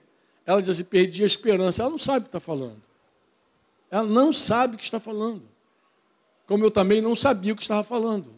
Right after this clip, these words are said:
O que que acontece na verdade? É quando eu estou passando por tribulação, abre tua Bíblia aí, vê se não é assim. Romanos cinco. Quando eu estou passando por uma grande tribulação,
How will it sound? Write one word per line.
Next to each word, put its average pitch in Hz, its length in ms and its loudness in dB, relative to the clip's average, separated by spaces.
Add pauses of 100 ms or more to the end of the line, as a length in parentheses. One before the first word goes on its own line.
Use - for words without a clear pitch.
(1080)
O 240 80 -10
que 403 140 -6
que 370 100 -4
acontece 254 600 2
na 240 80 0
verdade? 180 640 0 (560)
É 214 120 -4
quando 339 600 2
eu 254 120 6
estou 240 560 2
passando 208 680 2
por 185 140 -10
tribulação, 165 680 -2
abre 208 200 -2
tua 190 120 0
Bíblia 165 300 -6
aí, 135 80 -2
vê 151 100 -2
se 151 140 -4
não 170 60 -8
é 151 40 -6
assim. 123 300 -12 (800)
Romanos 180 400 2
cinco. 147 320 0 (2750)
Quando 339 340 4
eu 285 80 8
estou 269 260 2
passando 214 500 2
por 190 200 2
uma 185 200 4
grande 247 800 4
tribulação, 170 920 2